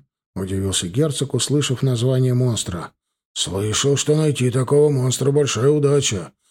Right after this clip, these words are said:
Но мне неудобно брать его просто так. Позволь его купить». «Если кто-то в моём королевстве пытается убить моего брата и мою племянницу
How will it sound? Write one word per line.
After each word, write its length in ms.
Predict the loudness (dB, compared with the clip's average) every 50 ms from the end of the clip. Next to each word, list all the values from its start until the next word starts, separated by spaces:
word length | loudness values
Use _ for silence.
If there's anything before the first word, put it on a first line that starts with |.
| _ _ _ _ _ _ _ _ _ _
Но 180 | -10 -8 -6 -4
мне 240 | -2 0 2 2 4
неудобно 500 | 4 2 4 4 4 2 4 2 0 0
брать 280 | 0 0 0 0 0
его 160 | -2 -2 -2 -2
просто 360 | -2 -2 -2 -2 -2 -4 -4
так. 260 | -4 -4 -6 -6 -4
Позволь 380 | -2 0 2 2 4 4 6 6
его 180 | 6 4 4 2
купить». 600 | 2 0 2 2 0 0 0 -4 -8 -12 -12 -14 _ _ _ _ _ _ _ _ _ _ _ _ _ _ _ _ _ _ _ _ -18
«Если 540 | -16 -8 -4 -2 -2 0 0 0 0 0 0
кто-то 480 | 0 0 0 2 2 2 2 2 2 2
в 80 | 2
моём 400 | 2 2 2 2 2 2 2 2
королевстве 800 | 2 2 4 4 4 4 2 2 0 0 -2 0 0 0 2 2
пытается 680 | 2 0 0 2 2 2 2 2 2 0 -2 0 0
убить 400 | 2 2 2 2 0 0 0 0
моего 340 | 0 2 4 4 4 2 2
брата 380 | 2 2 2 2 2 2 2
и 60 | 2 2
мою 300 | 2 2 2 2 2 0
племянницу 1000 | 0 0 0 0 2 2 2 4 4 2 2 0 -2 -2 -4 -4 -6 -8 -12